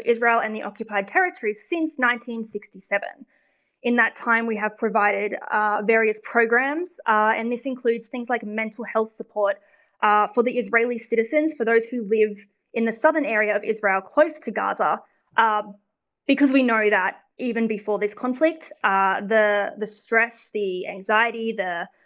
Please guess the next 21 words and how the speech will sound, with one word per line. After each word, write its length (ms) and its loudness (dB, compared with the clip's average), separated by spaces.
the 80 6
reality 680 2
of 400 2
living, 640 -4
you 80 -2
know, 160 2
with 140 -2
the 80 -6
sound 340 -2
of 300 -4
sirens, 640 -2
uh, 540 2
as 160 2
a 40 -6
constant, 640 -2
um, 500 0
has 260 2
an 100 -4
impact 360 -2
on 120 -4
people 460 -14